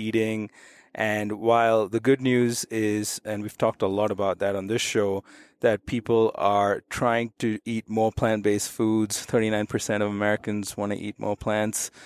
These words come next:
Uh, most people are cutting down on meat and dairy and eggs and seafood. Uh, but there still is a lot of confusion around what is healthy food and not.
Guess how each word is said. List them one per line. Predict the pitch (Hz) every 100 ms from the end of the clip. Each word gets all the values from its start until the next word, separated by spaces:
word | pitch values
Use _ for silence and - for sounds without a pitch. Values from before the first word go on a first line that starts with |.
| - - -
Uh, | 101 95 92
most | 101 117 110
people | - 113 113 107
are | - 104
cutting | - 120 107
down | 104 101 104
on | 101
meat | 101 -
and | 101
dairy | 101 101 101
and | 101
eggs | 98 107 107
and | 101
seafood. | - 107 104 - 117 123 - - - - _
Uh, | - 92 -
but | - 147
there | 156
still | - 196 190 -
is | 175 214 127
a |
lot | 107 113
of | 110
confusion | 123 104 117 113 110 113
around | 101 107 107 107
what | 101 104
is | 104
healthy | 107 101 104
food | - 107 107
and | 101
not. | 104 107 110